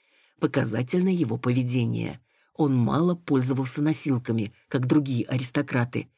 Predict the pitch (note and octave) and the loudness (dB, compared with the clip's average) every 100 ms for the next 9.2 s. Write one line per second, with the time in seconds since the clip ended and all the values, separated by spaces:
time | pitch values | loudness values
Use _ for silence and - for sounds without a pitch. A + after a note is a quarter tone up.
0 | _ _ _ - C3 D3 D3+ _ E3 D3+ | _ _ _ -4 2 2 0 _ 0 0
1 | - B2+ A2+ - _ - B2+ A#2+ C3 A#2+ | 0 -2 -2 -6 _ -2 0 2 0 0
2 | A#2 - E3+ - - A#2+ B2 A#2 A2 G2 | -2 -2 -2 -2 -2 -2 0 -2 -2 -4
3 | - - _ _ _ _ _ - E3 D#3+ | -8 -10 _ _ _ _ _ 2 2 4
4 | A3 A3 A#3+ F#3+ C#3+ B2+ B2+ - C#3 B2+ | 2 4 4 4 2 0 -2 0 0 2
5 | B2+ B2+ A#2+ A#2 - _ _ _ - C3 | 0 2 0 -2 -12 _ _ _ -4 2
6 | C3+ A#2+ A#2+ - E3+ - D#3 B2+ C3+ B2 | 2 2 0 0 -4 0 -2 0 0 -2
7 | A#2+ - _ _ - F3 D#3 C3 C3+ C#3+ | -4 -10 _ _ -8 -2 -2 0 0 -2
8 | C#3 - - - C3+ B2+ A#2+ A#2 A#2 - | -2 -4 -4 0 2 2 0 -2 -2 0
9 | D3 | -2